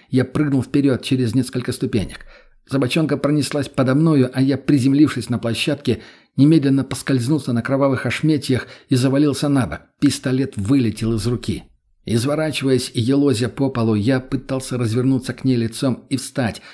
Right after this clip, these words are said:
но получалось не очень. Тем временем шавка отлетела от стены, брошенная к ней силой инерции, отскочила как мячик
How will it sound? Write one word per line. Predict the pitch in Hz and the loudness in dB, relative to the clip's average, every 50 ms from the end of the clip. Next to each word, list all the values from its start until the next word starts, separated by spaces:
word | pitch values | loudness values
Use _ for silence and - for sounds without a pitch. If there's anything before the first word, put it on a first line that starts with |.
| - - - | -14 -6 0
но | 113 113 | 0 0
получалось | 110 113 127 135 143 131 - - 135 117 113 107 - - | 0 0 -2 -2 -2 -2 -2 -2 -2 -2 -2 -2 -2 -2
не | 139 139 | -2 -2
очень. | - 123 110 - - 90 78 - - - - _ _ _ _ _ _ - | 0 0 -2 -2 -2 -6 -10 -12 -16 -20 -20 _ _ _ _ _ _ -2
Тем | - 110 107 | 2 2 4
временем | 113 139 135 135 131 123 117 107 | 4 4 4 4 4 4 2 0
шавка | - - 135 123 - - 117 | 0 -2 -4 -4 -2 -2 -4
отлетела | 113 - 117 120 120 139 123 113 107 | -2 -2 -2 0 0 0 0 0 -2
от | 104 - | -4 -6
стены, | - - - 131 139 139 127 - - - - _ _ - | -6 -2 2 2 4 4 2 0 -2 -8 -20 _ _ -6
брошенная | 101 98 - 131 131 - - 120 120 120 120 | -2 0 0 0 0 0 -2 -2 -2 -2 -2
к | 117 - | 0 2
ней | 135 127 123 117 | 2 2 2 2
силой | - - 135 120 117 117 | 0 -2 0 0 0 2
инерции, | 117 120 117 110 - - 117 107 98 - _ _ _ | 0 0 0 -2 -6 -6 -6 -6 -6 -8 _ _ _
отскочила | - 117 - - - - 127 - - 165 143 135 | -4 -4 -4 -4 -4 -4 -2 2 2 2 2 2
как | - 135 123 - | -2 -2 -2 0
мячик | 135 139 131 117 - 123 - - | 2 2 2 0 -2 -4 -6 -6